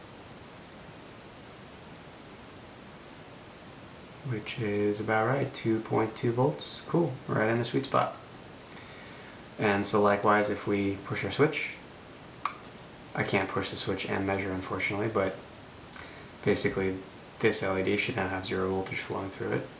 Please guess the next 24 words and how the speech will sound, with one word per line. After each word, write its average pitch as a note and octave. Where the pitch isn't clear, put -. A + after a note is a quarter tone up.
or F2+
not G#2+
flowing F#2+
through F#2+
it, F#2
but -
zero C3+
voltage A#2+
being G#2+
applied G#2+
to -
it, -
and F#2
the E2+
two -
point F#2+
two G#2+
should -
be G#2
now F#2+
applied F#2+
towards -
that -
one. B2+